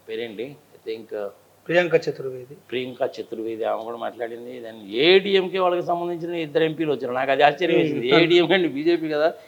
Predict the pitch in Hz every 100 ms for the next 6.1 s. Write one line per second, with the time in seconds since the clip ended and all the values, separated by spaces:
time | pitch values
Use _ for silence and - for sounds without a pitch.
0 | _ 139 151 147 151 143 143 170 156 170
1 | 185 190 185 180 170 175 170 143 139 160
2 | - 165 165 165 240 233 262 240 233 233
3 | 226 202 220 233 226 214 180 127 - _
4 | _ _ - - _ _ _ _ _ _
5 | _ _ 131 - 185 202 196 196 190 185
6 | 180